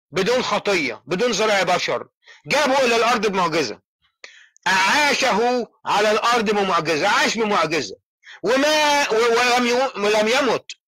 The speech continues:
رفع عن الأرض بمعجزة. كل ده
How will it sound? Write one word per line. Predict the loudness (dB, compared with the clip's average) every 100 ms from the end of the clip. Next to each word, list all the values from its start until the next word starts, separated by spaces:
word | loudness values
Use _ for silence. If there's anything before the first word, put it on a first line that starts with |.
| -6
رفع | -2 0 0 0
عن | 2 2 2 0
الأرض | -2 0 -2 -2 -8 _ -6
بمعجزة. | -2 0 0 -2 -4 -8 _ _ _ _
كل | 0 2 2
ده | 2 0 0 -4